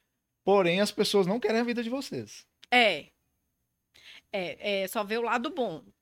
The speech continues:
Speaker 1: Né,
Speaker 2: né?
Speaker 1: é, mas, mas eu até falo o seguinte: é legal, falo assim, "Nossa, é muito bacana você viajar, ter liberdade",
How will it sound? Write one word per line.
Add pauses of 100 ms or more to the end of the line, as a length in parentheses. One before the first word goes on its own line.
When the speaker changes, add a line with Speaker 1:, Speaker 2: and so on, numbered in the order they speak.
(240)
Speaker 1:
Né,
Speaker 2:
né?
Speaker 1:
é,
mas,
mas
eu
até
falo
o
seguinte: (160)
é
legal,
falo
assim,
"Nossa,
é
muito
bacana
você
viajar,
ter
liberdade",